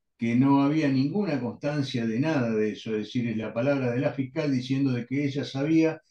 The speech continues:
de hacía poco más de un año que Edry le había dicho que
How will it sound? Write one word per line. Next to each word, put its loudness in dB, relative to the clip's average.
de -4
hacía 0
poco -4
más 0
de 2
un 2
año 2
que 0
Edry 0
le -4
había -2
dicho -2
que -2